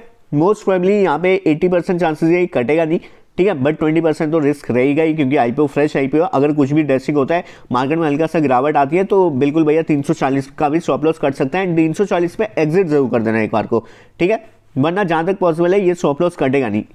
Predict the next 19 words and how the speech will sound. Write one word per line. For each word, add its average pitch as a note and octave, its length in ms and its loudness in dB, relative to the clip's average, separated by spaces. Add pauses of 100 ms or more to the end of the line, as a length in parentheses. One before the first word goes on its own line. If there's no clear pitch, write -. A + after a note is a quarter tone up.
इसलिए F3 240 0
मैंने F3+ 160 0
आपको F3 220 0
इतने F3+ 160 0
नीचे D#3 220 0
का D#3+ 80 2
स्टॉप C#3+ 240 -2
लॉस D#3 100 2
दिया D3 180 0
ताकि D#3 220 0
आप D#3+ 180 0
ऑपरेटर C#3 340 0
की D#3+ 80 2
मार C3+ 200 0
से E3 140 -4
बच C3 140 0
जाएं, A2 240 -2
ठीक F3+ 120 2
है। A3+ 80 -4